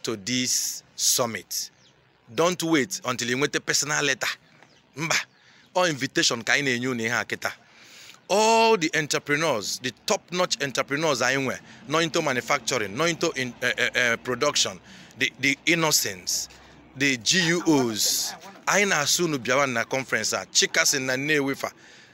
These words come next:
Ekene dịlị Chukwu, ndị niile nọ into manufacturing, hotel associations, printers association from the five eastern states, bịawa na summit a na Women Development Center Ọka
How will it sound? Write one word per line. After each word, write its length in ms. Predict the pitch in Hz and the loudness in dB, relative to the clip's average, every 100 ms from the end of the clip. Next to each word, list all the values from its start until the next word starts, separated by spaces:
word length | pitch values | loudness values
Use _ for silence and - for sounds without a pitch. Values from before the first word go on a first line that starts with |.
| - | -6
Ekene 320 | 135 - 170 | -2 2 2
dịlị 220 | 185 147 156 | 2 2 0
Chukwu, 340 | 156 147 165 156 | -2 -4 -10 -4
ndị 140 | 175 | 0
niile 240 | 196 196 190 | 2 2 2
nọ 160 | 180 | 2
into 180 | 180 185 | 0 0
manufacturing, 720 | 165 139 151 147 151 127 95 - - - - | 0 -2 -2 -2 -2 -2 -4 -10 -20 -20 -8
hotel 440 | 160 156 - 208 190 | -2 0 0 0 2
associations, 1700 | 151 180 170 147 151 - 107 87 85 - - - - - - - - - - - | 0 -2 0 0 2 2 0 -8 -10 -6 -4 -6 -6 -6 -8 -10 -14 -20 -20 -2
printers 420 | 190 202 202 196 | 0 2 0 2
association 680 | 156 - 175 151 156 - 113 | 2 2 2 2 2 0 -2
from 200 | 135 131 | -2 -2
the 80 | 131 | 0
five 260 | 160 165 | 2 0
eastern 360 | 151 151 151 151 | 0 -2 -2 -2
states, 420 | - 123 98 - - - - 113 | -2 -4 -4 -8 -8 -20 -14 -2
bịawa 240 | 135 156 | 0 0
na 100 | 139 | 0
summit 420 | 113 139 131 113 | 0 0 -2 -2
a 100 | 120 | -2
na 140 | 107 107 | 0 -2
Women 260 | 131 143 | -2 -2
Development 400 | 123 110 127 131 | 0 -2 -2 -2
Center 300 | 120 120 107 | -2 -4 -4
Ọka 200 | 107 117 | -6 -6